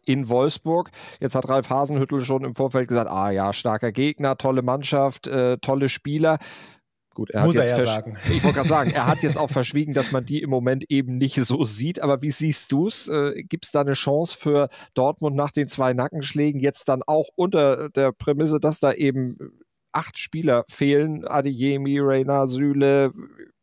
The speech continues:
Speaker 1: Sabitzer angeschlagen, ist auch fraglich, Anton fraglich, Riasson ist fraglich. Also, äh,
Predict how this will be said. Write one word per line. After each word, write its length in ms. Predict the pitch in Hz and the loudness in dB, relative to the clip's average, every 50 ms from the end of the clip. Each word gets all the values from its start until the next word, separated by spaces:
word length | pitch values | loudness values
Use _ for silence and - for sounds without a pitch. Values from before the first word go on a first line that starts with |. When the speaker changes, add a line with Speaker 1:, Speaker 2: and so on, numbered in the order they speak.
| _ _ | _ _
Speaker 1:
Sabitzer 760 | - 135 151 147 143 151 147 - - 147 143 139 139 139 - | -6 -2 0 0 0 0 -2 -2 0 2 4 4 4 2 2
angeschlagen, 720 | 156 151 147 147 143 - - - 139 135 135 139 139 139 139 | 0 -2 0 0 0 0 0 0 2 2 2 2 0 0 -2
ist 120 | - - | -4 -4
auch 160 | - 139 139 | -2 -2 -2
fraglich, 560 | - - - 139 135 139 135 - 139 120 - 131 | -4 -4 -4 0 0 0 0 -2 -4 -4 -2 -2
Anton 360 | 139 139 - - 135 127 123 | -2 -2 0 0 -2 -2 -2
fraglich, 600 | - - 139 135 135 131 - 131 135 131 - 131 | -4 -2 0 0 0 0 -2 -2 -4 -4 -4 -2
Riasson 460 | 135 135 131 131 123 - 135 127 131 | 0 0 2 2 0 0 -2 -2 -2
ist 140 | 131 - - | -4 -8 -10
fraglich. 520 | - - 123 127 131 123 - 123 110 - 127 | -6 -4 -2 -2 -2 -2 -2 -6 -4 -2 0
Also, 140 | 120 123 - - - - - - - - - - - - - - - _ _ _ _ _ _ _ - - 247 | 0 0 0 -2 -8 -18 -16 -16 -16 -16 -16 -16 -18 -20 -20 -20 -20 _ _ _ _ _ _ _ -10 -4 -2
äh, 160 | 214 202 185 | 0 0 0